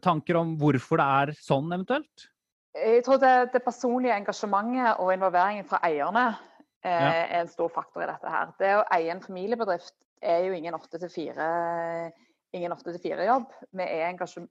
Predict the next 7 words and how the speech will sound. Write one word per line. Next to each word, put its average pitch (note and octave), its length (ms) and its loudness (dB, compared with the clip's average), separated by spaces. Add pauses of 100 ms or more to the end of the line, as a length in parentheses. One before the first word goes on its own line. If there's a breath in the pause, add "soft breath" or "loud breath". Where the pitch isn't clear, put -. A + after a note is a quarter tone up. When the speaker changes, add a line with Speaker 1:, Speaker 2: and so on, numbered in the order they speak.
Speaker 2:
engasjert, F3 580 -4 (120)
eh, E3+ 360 -2 (100)
alle D#3 220 -2
døgnets F3+ 320 -6
tider. F#3 380 0 (520 loud breath)
Og G3 120 -8
det G#3+ 460 4